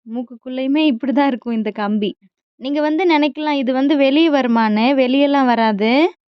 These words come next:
உள்ள தான் இருக்கும் இந்த கம்பி. இந்த பூ மட்டும் வெளியே தெரியும். இப்ப வந்து பயங்கரமா மூக்கு வலிக்குது, இல்லாட்டி யூஸ் பண்ணியே உங்கள்கிட்ட நான் காமிச்சிருப்பேன்.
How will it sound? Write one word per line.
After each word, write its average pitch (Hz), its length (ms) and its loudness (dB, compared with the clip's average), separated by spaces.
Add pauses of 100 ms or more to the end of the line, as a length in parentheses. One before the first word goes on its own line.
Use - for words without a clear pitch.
உள்ள 302 260 -2
தான் 311 140 2
இருக்கும் 254 280 -4
இந்த 226 180 -4
கம்பி. 240 400 0 (140)
இந்த 294 280 4
பூ 320 160 -8 (100)
மட்டும் 311 320 -4
வெளியே 254 320 0
தெரியும். 196 400 -4 (360)
இப்ப 247 200 -18
வந்து 294 220 -4
பயங்கரமா 285 540 0
மூக்கு 294 340 2
வலிக்குது, 254 460 -6
இல்லாட்டி 247 400 -4
யூஸ் 294 260 -2
பண்ணியே 277 300 -6
உங்கள்கிட்ட 240 460 -4
நான் 214 200 -10
காமிச்சிருப்பேன். 226 720 -6